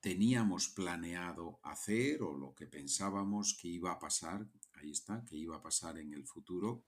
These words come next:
cuando estamos en el contexto del pasado, ¿no? Si, si decimos, por ejemplo, que ayer estábamos en una tienda, eh, íbamos a comprar algo, pero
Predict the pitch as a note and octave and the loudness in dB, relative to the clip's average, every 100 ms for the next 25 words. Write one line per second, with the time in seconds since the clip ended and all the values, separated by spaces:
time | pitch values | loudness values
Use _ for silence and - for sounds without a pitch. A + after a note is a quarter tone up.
0 | _ A2 G#2+ G#2 - F#2+ A2 G#2+ - - | _ 6 8 8 4 4 4 2 -4 -8
1 | E2+ D#2+ - D#2+ D#2 F2 - D#2+ D#2 D2 | -8 -8 -10 -16 -10 -6 -4 -6 -8 -8
2 | D2+ - C2+ B1 - - A2 A2+ - C#2 | -2 -2 -2 -14 -20 -6 -4 -4 -6 -8
3 | C#2 - - - _ - - - - _ | -10 -18 -20 -20 _ -20 -20 -20 -20 _
4 | - - D#2 D2+ D2 C#2+ C#2 - - - | -4 -2 -2 -4 -6 -8 -12 -14 -14 -10
5 | - E2+ D#2 E2 D#2+ G#2 G#2 G2 - D#2 | -8 -6 -6 -6 -2 2 4 2 0 -2
6 | D#2+ F2 E2 D#2+ D#2+ D2+ - - - - | 0 0 0 -4 -8 -8 -12 -14 -2 2
7 | - E2+ E2+ E2 E2 - D#2 E2 D#2+ - | 2 0 -4 -2 -2 -2 -2 -8 -8 -2
8 | G2+ G#2+ A2 A2 A#2 A#2+ B2 - E2+ E2 | 4 4 6 4 2 2 -2 -4 -4 -4
9 | E2 - A#2+ A#2+ A#2+ B2 B2 B2 - F#2+ | -6 0 8 8 8 6 6 6 6 2
10 | F#2 F2+ - G2 F#2 A2 C3+ C3 C#3+ D#3+ | -2 -4 -2 0 4 6 6 4 2 2
11 | - C#3+ C3+ C#3 D3 D#3+ - | 8 12 12 12 10 4 0